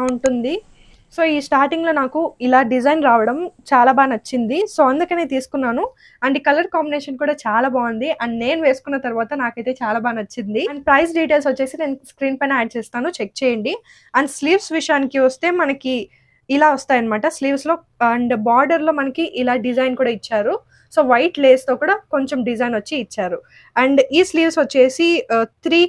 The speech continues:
క్వార్టర్ అంటారు కదా, అలా ఉంటుందన్నమాట. అంత లెంత్ ఉంటుంది. So ఇక్కడ వరకు వస్తుంది. So ఇలా నాకు త్రీ క్వార్టర్ ఉన్న స్లీవ్స్ అనేవి కంఫర్టబుల్‌గా అనిపిస్తాయి. Mostly నేను ఇలా ఉన్న స్లీవ్సే తీసుకుంటూ ఉంటాను. So ఫ్యాబ్రిక్ వచ్చేసి కాటన్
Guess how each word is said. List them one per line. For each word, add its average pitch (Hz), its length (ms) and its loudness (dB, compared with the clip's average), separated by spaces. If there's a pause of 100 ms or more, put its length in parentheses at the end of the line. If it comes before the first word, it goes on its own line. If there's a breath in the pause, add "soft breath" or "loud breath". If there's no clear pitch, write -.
(120)
క్వార్టర్ 233 380 2
అంటారు 220 300 -4
కదా, 254 140 0 (200)
అలా 233 180 4 (180)
ఉంటుందన్నమాట. 214 560 -6 (160)
అంత 233 160 -8 (100)
లెంత్ 226 260 -6
ఉంటుంది. 202 360 -6 (480 soft breath)
So 269 80 4 (120)
ఇక్కడ 330 240 2
వరకు 262 280 0
వస్తుంది. 208 420 -8 (580)
So 370 40 0 (120)
ఇలా 330 100 2 (100)
నాకు 311 240 -6 (220)
త్రీ 302 120 -4 (220)
క్వార్టర్ 254 340 0
ఉన్న 254 200 -4
స్లీవ్స్ 247 320 -6
అనేవి 220 260 -6 (240)
కంఫర్టబుల్‌గా 262 540 -2
అనిపిస్తాయి. 233 420 -6 (100)
Mostly 269 380 -4
నేను 247 180 -2 (260)
ఇలా 240 160 0 (180)
ఉన్న 247 200 -2
స్లీవ్సే 240 400 -6
తీసుకుంటూ 214 440 -8
ఉంటాను. 196 320 -8 (640 soft breath)
So 311 60 6 (580)
ఫ్యాబ్రిక్ 262 460 2
వచ్చేసి 294 300 -6 (140)
కాటన్ 262 340 0